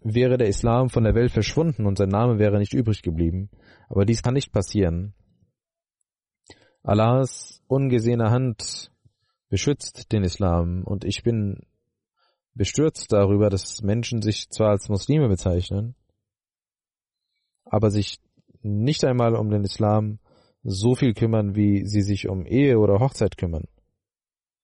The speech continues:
Und ich habe oft gelesen, dass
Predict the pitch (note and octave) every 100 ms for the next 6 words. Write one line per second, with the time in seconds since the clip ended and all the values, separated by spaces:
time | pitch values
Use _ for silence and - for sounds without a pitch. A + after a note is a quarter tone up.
0 | _ _ _ _ _ _ _ _ _ _
1 | - G#2 F#2+ G#2 G#2 G#2+ - G#2+ G2 G2
2 | A2 B2 C#3+ _ _ _ _ _ _ _
3 | _ _ _ _ _ _ _ _ _ _
4 | _ _ _ _ _ _ _ _ _ _
5 | _ _ _ _ _ _ _ _ _ _
6 | _ _ _ _ - A#2 G#2 F#2+ - -